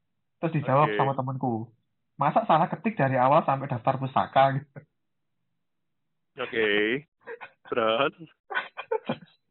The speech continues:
Speaker 1: Ya, akhirnya, eh, aku nggak tahu kelanjutannya mahasiswa tuh ngomong apa. Akhirnya sama temanku
Speaker 2: Heeh.
Speaker 1: dikasih, dikasih C.
Speaker 2: Oke.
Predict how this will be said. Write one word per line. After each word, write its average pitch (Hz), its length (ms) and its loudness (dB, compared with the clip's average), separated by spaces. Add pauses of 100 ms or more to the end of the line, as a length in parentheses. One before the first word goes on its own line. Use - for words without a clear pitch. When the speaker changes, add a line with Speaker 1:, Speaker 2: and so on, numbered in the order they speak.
(1500)
Speaker 1:
Ya, 156 240 4
akhirnya, 220 400 4 (560)
eh, 147 320 6 (320)
aku 185 160 2
nggak 143 240 6
tahu - 80 8
kelanjutannya 147 480 4
mahasiswa 143 400 2
tuh 160 80 0
ngomong 135 240 2
apa. 139 560 4
Akhirnya 165 240 0
sama 151 160 0
temanku 139 320 -2
Speaker 2:
Heeh. 143 160 -2
Speaker 1:
dikasih, 120 280 0 (200)
dikasih - 480 0
C. - 40 -20 (1500)
Speaker 2:
Oke. 107 480 -8